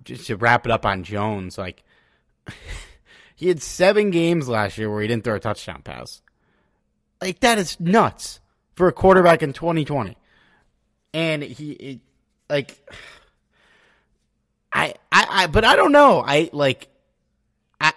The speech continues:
I am not ready to say that he is going to be good, but I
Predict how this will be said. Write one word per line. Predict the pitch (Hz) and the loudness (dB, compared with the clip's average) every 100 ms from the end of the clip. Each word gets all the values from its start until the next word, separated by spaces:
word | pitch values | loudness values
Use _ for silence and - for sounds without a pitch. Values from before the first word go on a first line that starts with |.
| - | 2
I | 165 180 | 2 4
am | 220 190 | 2 0
not | 139 139 143 127 | 0 0 -2 -2
ready | 127 123 | -4 -2
to | 113 | -6
say | - 127 120 110 | -8 -4 -2 -2
that | 110 | -6
he | 104 117 110 113 | -8 -12 -10 -8
is | 110 - | -10 -12
going | 110 107 | -12 -12
to | - 107 | -12 -16
be | 101 101 98 - _ _ _ _ _ _ _ _ - _ | -14 -14 -14 -18 _ _ _ _ _ _ _ _ -20 _
good, | 120 107 113 123 165 156 _ _ _ _ _ _ _ _ | -8 -4 -2 -2 -4 -6 _ _ _ _ _ _ _ _
but | - 117 110 110 _ - | -4 0 0 -4 _ -4
I | 123 135 156 160 | 0 2 0 -4